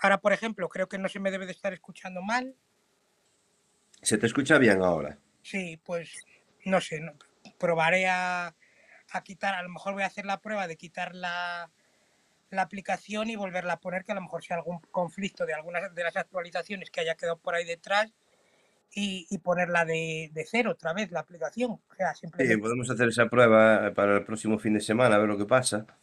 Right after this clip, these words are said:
Speaker 1: Claro.
Speaker 2: Y nada, si quieres continuamos, perdona, pero es que
Speaker 1: Vale,
Speaker 2: de verdad que
Speaker 1: vamos.
Speaker 2: hay cosas que a veces que
Speaker 1: Sí.
Speaker 2: me, me, que me raya el, el estar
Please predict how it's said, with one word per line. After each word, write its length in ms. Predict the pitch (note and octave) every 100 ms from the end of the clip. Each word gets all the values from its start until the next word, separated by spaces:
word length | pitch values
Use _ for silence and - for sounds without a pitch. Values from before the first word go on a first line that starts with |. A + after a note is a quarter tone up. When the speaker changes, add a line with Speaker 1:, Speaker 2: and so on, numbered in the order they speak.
| _
Speaker 1:
Claro. 480 | - G3 F3+ F3 F#3+ -
Speaker 2:
Y 100 | A#2+
nada, 240 | C#3+ B2
si 140 | B2+
quieres 220 | A#2 D3+ -
continuamos, 680 | D3 C3 A#2+ B2 A2 F#2+ -
perdona, 460 | G#2+ A2 C3+ B2+
pero 140 | G#2 G2+
es 80 |
que 80 | F#2+
Speaker 1:
Vale, 140 | G#2 G2+
Speaker 2:
de 120 | G#2
verdad 300 | G#2+ A#2+ C3
que 60 | G#2+
Speaker 1:
vamos. 120 | G#2+
Speaker 2:
hay 80 | G#2+
cosas 260 | G#2+ A#2 B2
que 160 | G#2+ G#2+
a 60 | G#2+
veces 300 | A2+ A2 -
que 80 | G2
Speaker 1:
Sí. 100 | F#2+
Speaker 2:
me, 260 | F#2 C#2+
me, 200 | F2 F#2+
que 80 | F2
me 60 | F2+ F#2+
raya 360 | G#2 A2+ A2
el, 180 | G#2+ G2+
el 160 | F#2+ G2
estar 500 | G2 - G#2+ G2+